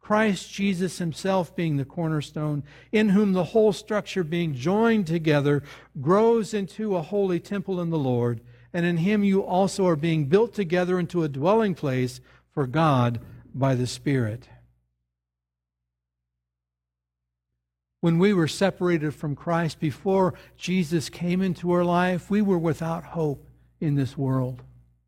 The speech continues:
But now that Jesus has come, we have hope. And Jesus is taking all of the, the separations, the barriers, the labels, all those things that separate us,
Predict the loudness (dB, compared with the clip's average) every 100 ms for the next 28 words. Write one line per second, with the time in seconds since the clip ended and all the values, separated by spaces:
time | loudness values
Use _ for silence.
0 | _ _ _ _ _ _ _ _ _ _
1 | _ _ _ _ _ _ -2 2 2 4
2 | 2 0 0 2 2 2 0 0 -2 -2
3 | -2 0 2 2 2 0 0 0 0 -2
4 | -4 -6 -14 _ -20 -20 _ 2 4 4
5 | 4 4 2 -2 -2 -2 -2 0 -2 0
6 | 0 -2 0 2 4 6 6 6 4 2
7 | 0 0 -14 _ -4 -4 -2 -2 0 2
8 | 4 2 0 -2 -2 0 2 4 4 4
9 | 0 0 -2 2 2 4 2 2 2 4
10 | 4 4 0 0 -4 -2 -2 -2 -4 -4
11 | -4 0 0 0 0 -2 -4 -12